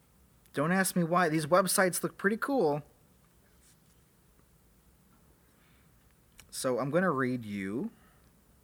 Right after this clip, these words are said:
Yep. Some praying mantis entity reports. Now, where am I reading this from? Again, web dot archive dot org slash web slash two thousand seventeen.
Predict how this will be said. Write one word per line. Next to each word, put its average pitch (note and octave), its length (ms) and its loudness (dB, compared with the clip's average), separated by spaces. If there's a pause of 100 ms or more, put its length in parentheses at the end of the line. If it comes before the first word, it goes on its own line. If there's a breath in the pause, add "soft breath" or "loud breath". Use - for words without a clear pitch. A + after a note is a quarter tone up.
(3000)
Yep. F3+ 180 -8 (1400)
Some C3+ 260 -8
praying G3+ 380 -2
mantis F3 480 -2
entity D3+ 340 -8
reports. - 680 -14 (420)
Now, F#2+ 280 -6 (580)
where A2 160 -4
am C3 120 -4
I C3+ 40 -2
reading D3 280 0
this D#3 140 -2
from? A3 320 -4 (180)
Again, G3 400 -2 (340 loud breath)
web F3 300 2
dot F3+ 180 2
archive G3 380 2
dot F3+ 240 4
org F#3 300 2
slash F3 420 2
web E3 340 2
slash D#3+ 320 0
two A3+ 160 -4
thousand F#3+ 320 0
seventeen. E3+ 580 -2